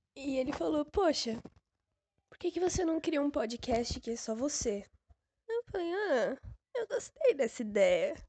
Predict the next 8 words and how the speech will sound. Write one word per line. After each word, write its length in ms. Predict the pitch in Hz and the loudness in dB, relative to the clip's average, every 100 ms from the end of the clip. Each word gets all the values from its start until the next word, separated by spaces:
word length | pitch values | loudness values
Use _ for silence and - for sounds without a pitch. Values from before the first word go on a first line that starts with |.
| - - - - - - - _ | -16 -14 -14 -16 -18 -20 -20 _
Só 220 | - 440 480 | -10 -6 -6
que 100 | 403 | -2
eu 60 | |
não 180 | 285 370 | -2 0
tinha 340 | - 311 349 | 2 4 4
nenhuma 280 | 302 320 339 | 4 2 2
ideia 540 | 320 269 277 254 185 - _ _ | 4 6 6 4 2 -2 _ _
para 420 | 269 247 254 311 | -2 0 0 -2